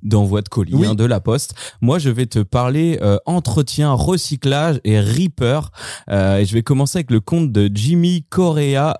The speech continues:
Speaker 1: euh, quatre-vingt-treize. C'est cinq cent mille abonnés
Speaker 2: Ouais.
Speaker 1: sur TikTok. C'est juste monstrueux. C'est un des plus gros que j'ai trouvé aujourd'hui. Euh, Jimmy est franco-portugais. Il vit en Normandie. Il est motard et reaper. C'est le mot anglais, euh, pour dire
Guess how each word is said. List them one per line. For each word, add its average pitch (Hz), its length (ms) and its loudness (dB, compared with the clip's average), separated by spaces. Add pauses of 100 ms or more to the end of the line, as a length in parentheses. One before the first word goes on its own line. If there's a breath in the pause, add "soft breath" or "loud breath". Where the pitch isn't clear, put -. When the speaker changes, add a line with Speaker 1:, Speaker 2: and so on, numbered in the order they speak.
Speaker 1:
euh, 104 260 2
quatre-vingt-treize. 127 880 0 (420 loud breath)
C'est 143 380 -2
cinq 185 340 0
cent 156 280 0
mille 151 280 2 (120)
abonnés 135 540 2
Speaker 2:
Ouais. 107 120 -2
Speaker 1:
sur 139 340 -2
TikTok. - 600 0 (140)
C'est 101 200 -2
juste 110 240 0
monstrueux. 110 540 2
C'est - 120 -4
un 90 60 0
des 98 120 2
plus 117 120 -4
gros 120 160 4
que 131 80 0
j'ai 113 80 2
trouvé 117 320 0
aujourd'hui. 104 460 0 (340 loud breath)
Euh, 101 260 2
Jimmy 139 280 0
est 117 60 0
franco-portugais. 123 1000 0
Il 98 140 -2
vit 117 160 2
en 95 120 2
Normandie. 139 760 2 (300 loud breath)
Il 113 140 2
est 104 80 2
motard 147 600 0
et 135 180 0
reaper. 120 760 0
C'est 101 140 -4
le 95 120 2
mot 117 220 2
anglais, 113 580 0
euh, 87 280 0
pour 101 180 -2
dire 120 200 2